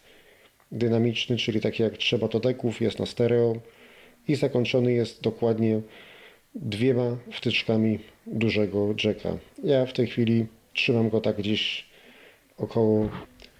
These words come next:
przepraszam, około sześciu, siedmiu centymetrów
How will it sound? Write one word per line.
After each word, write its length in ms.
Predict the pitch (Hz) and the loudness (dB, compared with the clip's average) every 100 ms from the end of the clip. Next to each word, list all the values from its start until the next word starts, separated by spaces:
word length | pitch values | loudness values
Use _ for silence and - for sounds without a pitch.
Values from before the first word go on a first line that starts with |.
| - - _ _ _ 113 | -20 -20 _ _ _ -4
przepraszam, 580 | - 113 113 127 120 120 - - _ - _ - _ _ _ _ - _ - _ _ | -4 2 4 4 2 -2 -14 -20 _ -20 _ -20 _ _ _ _ -20 _ -20 _ _
około 640 | 113 - 120 110 110 107 101 - - - _ _ _ _ _ _ _ _ _ | -6 2 2 4 4 2 0 -8 -20 -20 _ _ _ _ _ _ _ _ _
sześciu, 460 | - - 123 - 120 | -6 0 0 0 -2
siedmiu 320 | - 113 120 | 0 2 0
centymetrów 880 | 107 117 117 113 110 117 110 - - | 2 0 4 2 2 0 -2 -8 -16